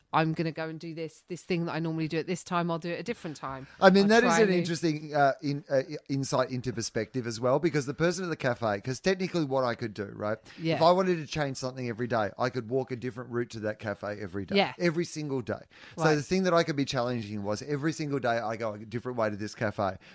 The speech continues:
Speaker 2: But once I get there, I still have avocado on toast.
Speaker 1: Yeah.
Speaker 2: And they would think
Speaker 1: And
Speaker 2: I was
Speaker 1: why
Speaker 2: the most
Speaker 1: wouldn't you?
Speaker 2: boring
Speaker 1: 'Cause it's the
Speaker 2: person on
Speaker 1: best.
Speaker 2: Yeah, exactly.
Speaker 1: <laughs>
Speaker 2: But I'd be like, "No,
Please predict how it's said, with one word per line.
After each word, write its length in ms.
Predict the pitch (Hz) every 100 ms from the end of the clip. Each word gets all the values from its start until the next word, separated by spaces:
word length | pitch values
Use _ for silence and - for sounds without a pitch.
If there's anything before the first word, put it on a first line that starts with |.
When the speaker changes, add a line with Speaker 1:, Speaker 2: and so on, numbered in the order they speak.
| -
Speaker 2:
But 100 | 135
once 220 | 143 143
I 100 | 127
get 280 | 117 170 120
there, 280 | 104 98 - _ -
I 120 | 139
still 220 | 127 135 120
have 160 | 113
avocado 500 | 110 104 113 101 101
on 100 | 104
toast. 420 | 101 120 - - 294
Speaker 1:
Yeah. 240 | 381 131 165
Speaker 2:
And 220 | 151 139
they 160 | 180
would 180 | 202 175
think 120 | 220 220
Speaker 1:
And 60 |
Speaker 2:
I 100 | 143
was 120 | 139
Speaker 1:
why 120 | 240 269
Speaker 2:
the 60 |
most 60 | 285
Speaker 1:
wouldn't 160 | 330 240
you? 60 |
Speaker 2:
boring 160 | 202 143
Speaker 1:
'Cause 100 | -
it's 160 | 151 147
the 80 | 156
Speaker 2:
person 0 |
on 40 |
Speaker 1:
best. 300 | 160 - -
Speaker 2:
Yeah, 160 | 160 139
exactly. 640 | 135 165 151 359 - - - 302
Speaker 1:
<laughs> 20 | - -
Speaker 2:
But 140 | 156
I'd 140 | 143 151
be 80 |
like, 180 | 151 135
"No, 220 | 147 147